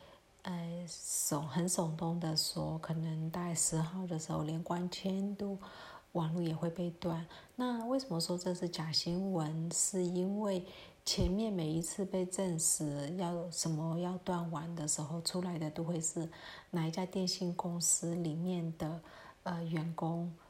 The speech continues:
透露出来的类似这样的文。那这一次这个就是，哦，我听说，据说，它就没有是，呃，消息来源就是比较没有办法考证，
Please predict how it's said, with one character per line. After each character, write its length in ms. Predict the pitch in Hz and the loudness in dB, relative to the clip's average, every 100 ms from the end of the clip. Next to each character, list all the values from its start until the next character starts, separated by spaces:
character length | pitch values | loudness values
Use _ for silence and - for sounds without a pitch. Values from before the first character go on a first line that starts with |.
| - | -12
透 180 | - 196 | -2 0
露 180 | 185 170 | 0 0
出 280 | 165 - 165 | -2 -2 -2
来 240 | 175 170 | -2 -4
的 180 | 165 151 | -4 -4
类 180 | 175 170 | 0 0
似 180 | 165 165 | 0 -2
这 160 | 156 160 | 0 -2
样 180 | 170 | -2
的 160 | 160 147 151 | -2 -4 -4
文。 260 | 165 170 185 | -6 -4 -2
那 160 | 196 | -2
这 140 | 190 214 | 0 0
一 100 | 208 | 0
次 180 | - 196 | 0 -2
这 140 | 196 | 0
个 120 | 190 | 0
就 160 | 180 180 | 0 0
是， 240 | - 180 180 - - - | 2 0 -2 -8 -18 -2
哦， 60 | 190 | 0
我 220 | 170 160 | 2 0
听 400 | 151 - 190 190 | -2 2 4 4
说， 320 | - 185 175 180 | 0 0 -2 -4
据 320 | - 190 170 | -4 -2 0
说， 580 | 160 - - 147 151 170 | 0 0 0 -2 -2 -2
它 140 | 165 175 | 0 0
就 160 | 185 | 0
没 200 | 165 156 | 0 0
有 160 | 160 160 | 0 0
是， 420 | - 165 151 180 - - - | 0 0 -2 -4 -10 -20 -6
呃， 420 | 220 202 170 165 | -4 -2 -2 -6
消 160 | 185 247 | 0 2
息 140 | 254 | 4
来 120 | 175 | 4
源 160 | 156 156 | 4 2
就 120 | 156 | 0
是 160 | 165 165 | 0 -2
比 120 | - | -4
较 340 | - 165 165 175 | -2 -2 0 0
没 140 | 180 | 2
有 60 | 165 | 2
办 120 | 165 | 2
法 100 | 175 | 0
考 220 | - 160 165 | -2 -6 -2
证， 280 | - 165 | 0 0